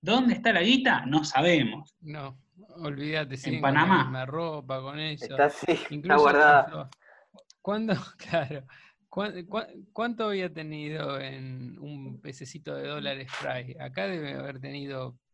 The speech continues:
Speaker 2: no sé, diez veces esa cantidad.
Speaker 3: Sí, creo que ese es como el gran, eh, como el, el gran agujero de, de este capítulo. Como
Speaker 2: Sí,
Speaker 3: que
Speaker 2: ti-,
Speaker 3: nunca
Speaker 2: tiene
Speaker 3: se habla de que,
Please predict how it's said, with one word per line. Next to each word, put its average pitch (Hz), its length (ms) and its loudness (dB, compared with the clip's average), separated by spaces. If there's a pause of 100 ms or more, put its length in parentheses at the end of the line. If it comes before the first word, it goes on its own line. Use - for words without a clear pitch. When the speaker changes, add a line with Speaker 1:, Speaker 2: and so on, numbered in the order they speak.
(160)
Speaker 2:
no 135 160 -16
sé, 139 300 -10
diez 135 240 -8
veces 170 240 -4
esa 127 260 -10
cantidad. 131 420 -12 (140)
Speaker 3:
Sí, 139 160 2
creo 165 160 8
que 180 60 8
ese 165 240 0
es 107 60 -4
como 113 200 4
el 110 80 2
gran, 120 640 6
eh, 101 320 -2
como 98 300 0
el, 101 220 -2
el 104 160 2
gran 123 160 8
agujero 123 560 6
de, 104 100 10
de 95 420 2
este 101 160 -2
capítulo. 98 640 2 (200)
Como 98 180 -2
Speaker 2:
Sí, 92 60 0
Speaker 3:
que 98 60 0
Speaker 2:
ti-, 107 60 2
Speaker 3:
nunca 123 200 8
Speaker 2:
tiene 113 100 2
Speaker 3:
se 110 80 6
habla 113 260 10
de 104 140 6
que, 101 80 2